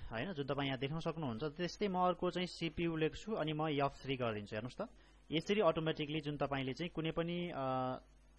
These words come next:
यहाँ shortcut लेखेर, होइन? अथवा तपाईँले चाहिँ full form लेखेर यसको details चाहिँ पाउन सक्नुहुन्छ। अ, खास गरी फुल फर्महरू चाहिँ, अ,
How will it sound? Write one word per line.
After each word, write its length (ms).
यहाँ 180
shortcut 460
लेखेर, 440
होइन? 220
अथवा 280
तपाईँले 340
चाहिँ 180
full 140
form 220
लेखेर 240
यसको 320
details 420
चाहिँ 120
पाउन 240
सक्नुहुन्छ। 460
अ, 880
खास 240
गरी 120
फुल 160
फर्महरू 400
चाहिँ, 260
अ, 80